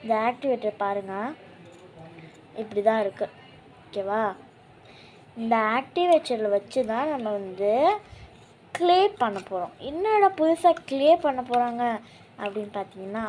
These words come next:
ஆமா, நான் ஸ்லைம் பண்ண போறது கிடையாது, க்ளே பண்ண போறேன். So, ஆக்டிவேட்டரை வச்சு எப்படி நம்ம க்ளே பண்றதுன்னு வாங்க வீடியோக்குள்ள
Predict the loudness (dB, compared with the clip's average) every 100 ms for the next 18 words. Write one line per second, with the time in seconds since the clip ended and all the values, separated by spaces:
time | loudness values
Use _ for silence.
0 | -6 -8 -6 -6 -6 -8 -16 -10 -10 -8
1 | -4 -2 0 -2 -2 -2 -4 -4 -6 -2
2 | 0 0 -4 -4 2 4 4 -2 -4 -6
3 | -6 -4 -6 -10 -14 -20 -20 -20 -20 -20
4 | -20 -20 -20 -20 -14 -4 0 0 0 0
5 | -2 -4 -4 -4 0 0 2 0 0 -2
6 | -2 -4 -4 -8 -8 -6 -4 -4 -4 -6
7 | -8 -8 -8 -6 -6 -4 -6 -6 -10 -14
8 | -16